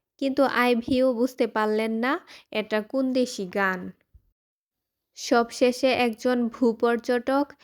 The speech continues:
এই গানটা শুনে বললেন, "এটা ইউরোপের একটি ছোট দেশের মুক্তিযোদ্ধাদের গান। নাৎসিদের থেকে মুক্তি পেতে তারা এই গান করেছিল।" এই গানের সামান্য সংখ্যক রেকর্ড হয়েছিল,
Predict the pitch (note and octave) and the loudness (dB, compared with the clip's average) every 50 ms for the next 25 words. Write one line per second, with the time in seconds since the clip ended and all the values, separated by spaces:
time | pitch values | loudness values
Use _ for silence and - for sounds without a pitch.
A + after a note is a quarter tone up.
0 | - _ _ _ - B3 B3 A3+ G#3+ A3+ A3 A3 A3+ A3+ A#3 A#3 A#3 - A#3 A3+ | -20 _ _ _ -2 0 0 0 0 0 0 0 0 0 -2 -2 -2 0 0 0
1 | A3+ A#3 A#3+ A3+ G#3+ A3+ A3+ A3+ A3+ A3+ A3 G#3+ F#3+ F#3 F#3 - _ - - - | 2 0 0 0 0 0 2 2 2 2 2 0 -2 -4 -6 -10 _ -20 -20 -20
2 | _ - - A3+ A3 - A#3+ A3+ A3+ - A#3 A#3 A#3 A3+ A#3 A#3+ A#3 - B3+ B3 | _ -10 -8 -8 -6 -4 -2 -2 -2 0 0 0 2 2 2 2 2 4 4 4
3 | B3 B3 A#3+ - C4 C4 B3+ - - B3 A3+ A3 - A#3+ A3+ A3 A#3+ A#3+ - - | 4 2 0 0 -4 -4 -4 -4 -4 -4 -2 -2 -2 -2 -2 -2 -2 -4 -2 -2
4 | B3+ B3 B3+ A3+ A3+ A3+ - - B3+ A#3+ A3+ A#3 G#3+ G3+ - G#3 G3+ G3+ A3+ A3+ | -2 0 0 0 -2 -4 -2 -2 -4 -2 0 -2 -2 -2 0 -2 0 0 0 0
5 | A3 - G#3 G3 F#3 F3+ F3 F#3 F#3+ _ _ _ _ _ _ _ - - G#3+ G#3+ | 0 0 0 0 0 0 -2 -6 -12 _ _ _ _ _ _ _ -12 -4 -2 0
6 | A3 A#3 - - - C#4 A#3+ G#3 A#3+ A#3+ A#3+ A#3+ - - B3 B3 - C4+ C4+ B3 | 0 0 -2 -4 -2 -2 0 4 4 2 2 2 0 -2 -2 0 2 0 2 2
7 | A3+ A3+ A3+ A3+ A3+ - - B3 A#3+ - B3+ B3 B3 C4 C4 B3+ B3 A3 G#3 G#3 | 2 2 0 0 -2 -4 -6 -6 -2 -2 -2 -2 2 0 0 0 0 0 0 2
8 | G#3+ - - A3+ A3+ G#3+ G3 A3 G#3 G#3+ A3 G#3+ - A3 G3+ G3+ G3+ G3+ - - | 2 2 2 2 0 0 0 0 0 0 0 0 0 0 0 0 -2 -4 -4 -4
9 | G3 F3+ F3+ F3 - - _ _ _ _ _ _ _ _ _ - B3 B3 B3 A3+ | -2 -2 -2 -2 -4 -6 _ _ _ _ _ _ _ _ _ -4 -2 -2 0 2
10 | A#3+ A#3 A3+ A3+ A#3+ B3 B3+ - C#4+ A#3 A3 A3 A3+ A3+ A3+ A#3 A#3 A#3+ B3+ A#3 | 2 2 2 2 2 0 0 0 0 0 2 0 0 2 2 0 0 0 -2 -2
11 | A#3+ A#3 - C4 C4 - A3+ A3 G#3+ G#3 G#3 - A#3 B3 B3 - - A#3+ G3 G3 | -2 0 0 -2 -2 0 -2 -2 -2 -2 0 0 0 0 0 -2 -4 -2 0 2
12 | G3 G3+ G3 - - G#3+ F#3 F3 E3 D#3+ | 0 0 -2 -2 -2 -2 -2 -2 -4 -6